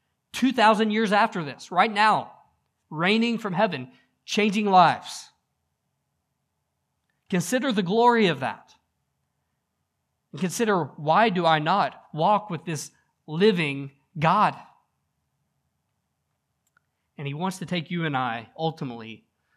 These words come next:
to be with him in perfect glory forever. That's his goal. Will you follow him to that glory? Will you trust him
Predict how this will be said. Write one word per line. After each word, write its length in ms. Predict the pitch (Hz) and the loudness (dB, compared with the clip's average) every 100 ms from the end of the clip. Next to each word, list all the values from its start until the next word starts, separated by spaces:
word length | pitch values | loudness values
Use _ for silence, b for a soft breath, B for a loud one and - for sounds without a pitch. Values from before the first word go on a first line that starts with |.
| _ _ - | _ _ -12
to 80 | |
be 200 | 147 156 | -6 -6
with 180 | 170 151 | -6 -8
him 200 | 139 123 | -8 -10
in 160 | 151 135 | -10 -14
perfect 600 | - 156 143 147 - - _ _ | -10 -10 -8 -12 -12 -20 _ _
glory 580 | 143 143 143 127 113 - _ | -10 -6 -6 -6 -10 -14 _
forever. 540 | - 127 131 120 104 _ _ _ _ _ _ _ _ _ _ _ _ _ _ - | -12 -8 -6 -8 -14 _ _ _ _ _ _ _ _ _ _ _ _ _ _ -10
That's 180 | 165 | -6
his 160 | 202 156 | -4 -6
goal. 380 | 147 131 113 _ _ _ _ _ _ _ _ _ _ _ _ _ _ _ _ _ _ _ _ _ _ | -6 -8 -10 _ _ _ _ _ _ _ _ _ _ _ _ _ _ _ _ _ _ _ _ _ _
Will 200 | 135 165 | -8 -6
you 140 | 165 165 | -6 -2
follow 360 | 196 185 143 | 2 2 0
him 120 | 110 - _ _ _ _ _ _ _ _ _ _ _ - | -10 -20 _ _ _ _ _ _ _ _ _ _ _ -4
to 160 | 190 | -4
that 220 | 160 151 139 | -2 -4 -4
glory? 440 | 147 147 117 - | -6 -4 -8 -14
Will 200 | 170 170 | -8 -6
you 180 | 190 175 | -4 -6
trust 400 | - 226 202 - | -6 -4 -4 -6
him 260 | 143 120 | -10 -10